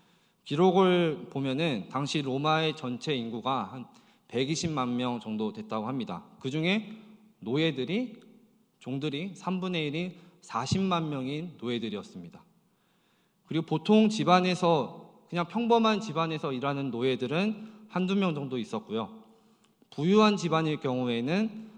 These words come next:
한 사백 명 정도의 노예를 부리고 살았고, 황제의 집안에는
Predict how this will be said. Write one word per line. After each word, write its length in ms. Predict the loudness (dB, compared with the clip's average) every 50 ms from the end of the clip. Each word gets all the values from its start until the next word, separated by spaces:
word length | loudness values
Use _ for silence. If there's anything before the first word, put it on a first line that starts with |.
| -20 -12
한 180 | -8 -6 -6 -6
사백 360 | -2 0 0 0 2 0 0
명 260 | -2 -2 -4 -4 -4
정도의 340 | -6 -6 -4 -4 -2 -2 -2
노예를 480 | -2 -2 -2 -2 -2 -2 -2 -4 -4 -6 -10 -16 -20 -20 -20 -18 _
부리고 280 | -8 -6 -4 -4 -4 -4
살았고, 540 | -2 -2 0 0 -2 -2 -4 -6 -6 -6 -8 -12 -18 -20 -20 -20 -20 _ _ _ _ _
황제의 720 | -4 -2 0 0 2 2 2 2 4 4 4 4 4 2
집안에는 800 | 0 -4 -4 -2 0 0 0 0 -2 -2 -2 -2 -2 -4 -4 -6